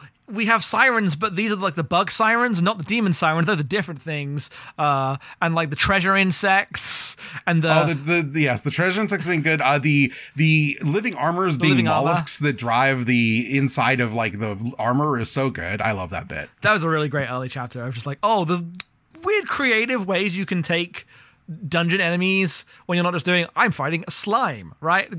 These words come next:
Speaker 1: 'Cause that's the way this could go and does in many
Speaker 2: I mean, yeah,
Speaker 1: other
Speaker 2: they do. Like, their
Speaker 1: stories.
Speaker 2: first, I think their first meal is slime stuff, right?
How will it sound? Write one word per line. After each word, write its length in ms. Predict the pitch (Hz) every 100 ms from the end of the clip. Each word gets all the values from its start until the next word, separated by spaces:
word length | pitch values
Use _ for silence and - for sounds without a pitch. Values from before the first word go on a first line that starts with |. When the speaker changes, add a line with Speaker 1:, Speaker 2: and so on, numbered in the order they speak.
| 160
Speaker 1:
'Cause 180 | 160 139
that's 200 | 240 -
the 80 | 202
way 120 | 196
this 120 | 175
could 220 | - 190 147
go 160 | 135
and 160 | 135 151
does 240 | 165 160 143
in 100 | 147
many 160 | 147
Speaker 2:
I 40 | 196
mean, 140 | -
yeah, 80 | 240
Speaker 1:
other 80 | 226
Speaker 2:
they 80 | 233
do. 140 | 254
Like, 180 | 135 127
their 100 | 147
Speaker 1:
stories. 200 | 185 180
Speaker 2:
first, 40 | 175
I 40 | 160
think 120 | 202
their 80 | 151
first 240 | 139 107
meal 160 | 139 117
is 80 | -
slime 280 | 95 110
stuff, 320 | 113 - - 98
right? 260 | 92 98